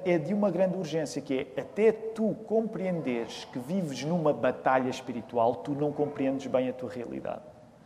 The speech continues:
Portanto, quando nós ouvimos esta expressão guerra espiritual, batalha espiritual, nós até podemos ter algumas, a-, algum desconforto.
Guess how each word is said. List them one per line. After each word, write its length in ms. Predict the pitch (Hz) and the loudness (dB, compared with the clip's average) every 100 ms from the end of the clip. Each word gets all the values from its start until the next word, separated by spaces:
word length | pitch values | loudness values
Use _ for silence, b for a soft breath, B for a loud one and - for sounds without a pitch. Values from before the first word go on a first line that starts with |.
| B B B B B | B B B B B
Portanto, 380 | 156 214 196 - | 2 4 4 6
quando 260 | 220 190 | 4 4
nós 280 | 220 262 226 | 6 6 8
ouvimos 320 | 220 190 165 | 6 4 2
esta 180 | 175 - | 2 0
expressão 380 | 156 - 160 147 | -6 0 2 6
guerra 340 | 135 160 165 | 10 10 10
espiritual, 580 | - - 127 - 131 127 | 6 2 -2 2 4 6
batalha 380 | 123 117 127 123 | 2 0 0 0
espiritual, 580 | 104 113 107 - 110 120 | -4 -8 -8 -2 0 2
nós 200 | 139 156 | 2 0
até 180 | 160 | 0
podemos 400 | 175 - 156 156 | 0 0 -4 -4
ter 200 | - 151 | -2 6
algumas, 720 | 147 143 143 147 147 139 - - B B B B B B | 8 8 6 0 0 0 -2 -10 B B B B B B
a-, 360 | - - - 131 | -4 -2 0 6
algum 560 | 135 139 135 143 143 135 | 6 6 2 0 0 -2
desconforto. 1000 | - - - 147 143 - 120 - - | -2 -2 2 2 0 -4 -4 -6 -12